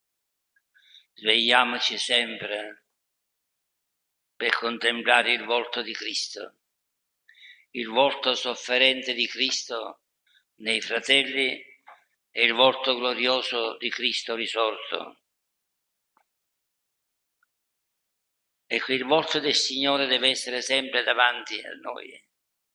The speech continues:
E per questo, Signore, che ti chiediamo questa sera che una luce scende dentro di noi, perché possiamo scoprire il tuo volto,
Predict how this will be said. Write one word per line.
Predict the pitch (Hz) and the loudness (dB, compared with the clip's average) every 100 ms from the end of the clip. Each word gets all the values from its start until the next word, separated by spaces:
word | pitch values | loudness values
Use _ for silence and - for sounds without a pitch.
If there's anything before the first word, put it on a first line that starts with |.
| _ _ _ _ _ _ _ _ _ | _ _ _ _ _ _ _ _ _
E | - 123 | -6 -2
per | 120 | 0
questo, | 120 135 131 127 117 | 2 2 2 -4 -6
Signore, | 117 120 127 131 | -2 -2 2 0
che | 110 123 120 - - - | 2 0 0 -4 -14 -12
ti | 127 | -8
chiediamo | - 120 117 127 120 117 107 - _ _ _ _ _ _ _ _ _ - | -4 -2 2 2 2 -2 -6 -10 _ _ _ _ _ _ _ _ _ -4
questa | 127 - 117 | -2 -2 -2
sera | 123 131 120 107 - - _ _ _ _ _ _ _ _ _ _ _ - | 0 2 2 0 -4 -12 _ _ _ _ _ _ _ _ _ _ _ -6
che | - 127 | -2 -2
una | 127 135 131 | -2 0 2
luce | 135 139 131 117 - - - - _ _ _ _ _ _ _ _ - | 2 0 -2 -2 -2 -4 -10 -20 _ _ _ _ _ _ _ _ -6
scende | - 135 127 120 120 | -2 2 2 2 2
dentro | 123 120 120 | 4 2 -2
di | 113 117 | -2 0
noi, | 117 113 104 - _ _ _ _ _ _ _ _ _ _ | 0 0 -4 -8 _ _ _ _ _ _ _ _ _ _
perché | - 127 - | -4 -4 -2
possiamo | 127 127 - 135 127 | 0 0 2 2 2
scoprire | 120 - 123 131 127 143 123 | -2 -2 -4 0 2 4 4
il | 120 - | 2 2
tuo | 117 | -4
volto, | 110 110 101 - - - - | -2 -2 -2 -8 -10 -10 -16